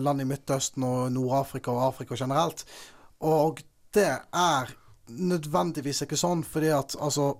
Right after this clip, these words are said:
Kina, eh, d-, har jo sin form for styre, sant? Og vi tillater å ha den form for styre. Eh, men, altså, noen ganger så kan det være at en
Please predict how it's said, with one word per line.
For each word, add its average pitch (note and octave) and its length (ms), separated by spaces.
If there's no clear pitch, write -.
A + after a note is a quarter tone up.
Kina, D#3+ 540
eh, C#3 420
d-, F2+ 140
har E3+ 220
jo C3+ 160
sin D3+ 360
form D3 300
for B2+ 120
styre, D3+ 440
sant? D#3+ 280
Og C#3+ 100
vi C#3+ 100
tillater C3+ 560
å C3+ 300
ha D3+ 140
den C#3 180
form C#3 220
for A#2 120
styre. B2+ 380
Eh, C#3 480
men, E3 380
altså, D3+ 360
noen F#3+ 400
ganger E3+ 380
så - 180
kan F#3 300
det C3+ 100
være C#3+ 320
at C#3+ 100
en C3+ 140